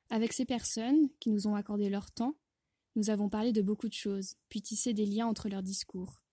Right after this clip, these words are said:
On a évoqué la complicité de l'industrie du cinéma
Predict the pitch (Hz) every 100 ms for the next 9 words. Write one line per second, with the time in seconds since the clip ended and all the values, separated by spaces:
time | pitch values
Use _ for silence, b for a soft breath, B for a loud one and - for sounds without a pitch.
0 | _ _ _ _ 220 214 208 214 208 269
1 | 220 - 202 214 - 269 247 220 202 208
2 | - 254 233 - 226 214 208 214